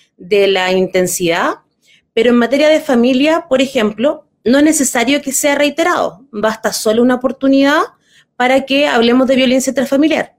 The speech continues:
Y de hecho, la violencia en familia está tratada de, de una manera especial. De hecho, una de las causales de divorcio precisamente es el haber sufrido violencia respecto del cónyuge.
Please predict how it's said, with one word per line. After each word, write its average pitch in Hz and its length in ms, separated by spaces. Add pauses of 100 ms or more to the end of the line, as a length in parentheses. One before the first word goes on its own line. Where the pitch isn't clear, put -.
Y 214 120
de 220 240
hecho, 254 320
la 190 140
violencia 247 680 (240)
en 190 180
familia 254 560
está - 360
tratada 240 580
de, 214 260
de 220 160
una 214 100
manera 214 240
especial. 214 500 (340)
De 208 140
hecho, 240 260
una 254 220
de 240 100
las 233 140
causales 233 500
de 269 80
divorcio 262 640
precisamente 247 800
es 311 420 (480)
el 208 640
haber 220 240
sufrido 269 640
violencia 247 720 (340)
respecto 254 560
del 269 180
cónyuge. 214 520